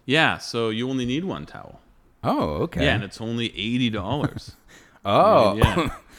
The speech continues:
Speaker 2: Yeah, well, I guess, you know, if you're gonna have it the rest of your life.
Speaker 1: And it's a religion.
Speaker 2: I wanna be buried with my
Speaker 1: Yeah.
Speaker 2: towels.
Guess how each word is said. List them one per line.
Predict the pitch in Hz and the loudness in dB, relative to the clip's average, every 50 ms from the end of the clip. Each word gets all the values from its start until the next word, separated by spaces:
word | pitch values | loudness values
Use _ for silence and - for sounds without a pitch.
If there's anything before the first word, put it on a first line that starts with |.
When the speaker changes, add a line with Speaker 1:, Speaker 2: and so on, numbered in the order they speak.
| - - - _ _ _ _ - | -20 -20 -20 _ _ _ _ -6
Speaker 2:
Yeah, | 139 196 233 196 | -4 -2 0 2
well, | 170 151 139 147 151 | 4 6 6 6 6
I | 147 | 6
guess, | 143 127 143 147 156 - - | 4 4 2 2 0 0 -2
you | 107 110 104 | -4 -2 -2
know, | 98 92 90 98 95 | 0 0 0 -2 -2
if | 90 - | -2 -2
you're | 95 92 92 | -4 -4 -2
gonna | 87 98 95 90 82 | -2 -2 -2 -2 -2
have | 87 92 101 92 | -2 -2 -2 -4
it | 78 65 | -6 -6
the | 73 80 | -6 -6
rest | 82 80 - - | -6 -6 -8 -10
of | - | -12
your | 80 78 71 | -10 -8 -8
life. | 73 80 90 82 71 - - | -8 -8 -8 -8 -10 -8 -6
Speaker 1:
And | 104 120 131 | -4 -4 -4
it's | 139 127 - 127 | -4 -4 -6 -6
a | |
religion. | 107 107 101 90 87 101 123 127 117 78 - - - - _ _ _ _ - | -4 -2 -2 0 0 -2 -2 -2 -4 -8 -8 -10 -18 -20 _ _ _ _ -12
Speaker 2:
I | - 85 | -8 -4
wanna | 98 113 117 107 | -2 -2 -2 0
be | 92 92 87 | 0 -2 -2
buried | 73 69 76 78 82 85 78 73 65 | -2 -2 -2 -2 -2 -2 -4 -6 -6
with | 67 69 65 - | -8 -12 -12 -10
my | 78 71 67 | -12 -10 -6
Speaker 1:
Yeah. | 64 104 90 | -6 -4 -4
Speaker 2:
towels. | 71 71 69 64 58 62 - - - | -6 -6 -8 -10 -12 -14 -14 -16 -18